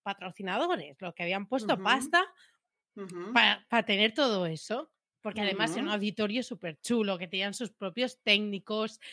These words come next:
Speaker 1: eh, que te microfonaban, no sé, o sea, era una, era una pasada, o sea, era una
Speaker 2: Ujú.
Speaker 1: fantasía.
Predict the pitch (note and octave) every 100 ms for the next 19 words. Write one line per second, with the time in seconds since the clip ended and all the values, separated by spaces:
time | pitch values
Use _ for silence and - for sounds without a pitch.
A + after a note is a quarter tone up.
0 | - - - A3+ A#3 G#3+ G3+ A#3 G#3 A#3+
1 | G#3+ A3+ G#3 A#3 A3+ B3+ B3+ B3+ G#3+ F#3+
2 | G#3 G#3 G3 G3+ G3 - C4+ - F#3 F3+
3 | - G3 C4 D#4 - G#3+ G#3 E4+ - D3+
4 | - F#3 D#3+ - - F3 G3+ A3 D#4 A#3+
5 | A#3 F3+ D#3+ F#3+ E3+ D3+